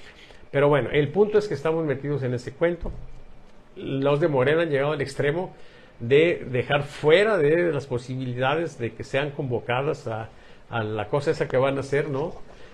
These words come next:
Eh, que es ignominioso desde mi punto de vista, pero si ellos ya han estado aceptando esas ignominias, pues podrían seguirlas aceptando. Y a mí me parece injusto que los quiten, porque quizá fueron los que hicieron las mejores encuestas, ¿sí? En esta elección del Estado de México.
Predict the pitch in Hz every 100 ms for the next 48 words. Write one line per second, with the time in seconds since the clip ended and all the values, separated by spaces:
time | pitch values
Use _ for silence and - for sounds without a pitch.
0 | - - 123 120 - 151 147 185 170 135
1 | 131 143 202 202 165 139 131 127 147 170
2 | 196 185 233 196 165 147 139 165 170 196
3 | 165 156 165 165 160 160 165 - 165 165
4 | 160 147 160 180 180 170 202 208 135 -
5 | 113 117 127 127 123 131 127 117 147 -
6 | 123 131 139 - - - - 123 135 143
7 | - 143 135 143 147 135 131 156 139 -
8 | 120 127 120 123 165 147 143 143 - -
9 | - - 156 151 165 165 135 - 127 -
10 | 151 147 156 156 135 127 123 - 131 143
11 | 127 110 107 101 127 131 117 107 127 107
12 | - 95 - - 143 - 127 120 120 -
13 | 120 113 123 123 117 107 - 120 113 107
14 | 104 - 87